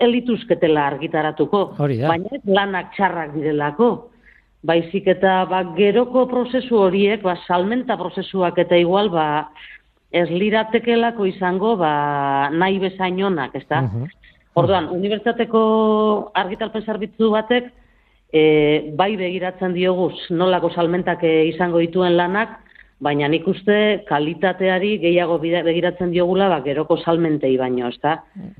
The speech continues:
Speaker 2: Bai,
Speaker 1: Eta,
Speaker 2: eta
Speaker 1: ez horren beste, e, e, gai ekonomikoari, baizik eta kalitateari ere begiratzen diogula. Eta bai, argiak
Speaker 2: Claro.
Speaker 1: eta luces y sombras horri, horri buruz
Speaker 2: <laughs>
Speaker 1: jardun zuen,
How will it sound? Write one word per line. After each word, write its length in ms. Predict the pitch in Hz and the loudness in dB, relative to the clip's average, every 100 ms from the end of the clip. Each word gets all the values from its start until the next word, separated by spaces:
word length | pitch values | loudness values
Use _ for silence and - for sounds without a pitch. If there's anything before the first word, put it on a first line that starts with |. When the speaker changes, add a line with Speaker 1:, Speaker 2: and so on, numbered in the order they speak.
| 117 | -16
Speaker 2:
Bai, 140 | 101 95 | -16 -14
Speaker 1:
Eta, 260 | - 139 139 | -4 0 0
Speaker 2:
eta 200 | 147 143 - | 0 -2 0
Speaker 1:
ez 120 | 202 202 | 0 0
horren 340 | 220 208 208 202 | -4 -4 -4 -6
beste, 380 | 196 - 226 | -8 -6 -6
e, 220 | 240 165 170 | -4 -2 -2
e, 420 | 151 147 147 143 | -2 -2 -2 -2
gai 180 | 151 151 | -2 -2
ekonomikoari, 680 | 151 160 160 165 165 160 160 | -2 -2 -2 0 0 0 0
baizik 260 | 147 131 | -2 -2
eta 160 | 147 151 | -4 -2
kalitateari 600 | 147 156 160 170 165 175 | -2 -2 0 0 0 0
ere 160 | 165 180 | 0 0
begiratzen 500 | 156 160 151 139 123 | 0 0 -2 -2 0
diogula. 400 | 127 123 127 131 - - - - | 0 2 0 -2 -8 -20 -20 -6
Eta 200 | 226 170 | -2 0
bai, 180 | 170 165 | 0 0
argiak 500 | 151 165 170 208 226 | 0 -4 -4 -4 -2
Speaker 2:
Claro. 140 | - 165 | -4 -6
Speaker 1:
eta 680 | 151 143 139 139 143 113 | -6 -2 0 0 0 -2
luces 320 | 151 190 180 156 | 0 0 0 -2
y 60 | |
sombras 460 | 135 165 160 143 135 | -2 0 0 -2 -4
horri, 280 | - 143 143 | -6 -4 0
horri 200 | 156 143 151 | 2 4 4
buruz 240 | 165 151 | 2 0
Speaker 2:
<laughs> 40 | - | -2
Speaker 1:
jardun 280 | 143 156 151 | -2 -2 0
zuen, 340 | 165 190 220 | 2 2 -2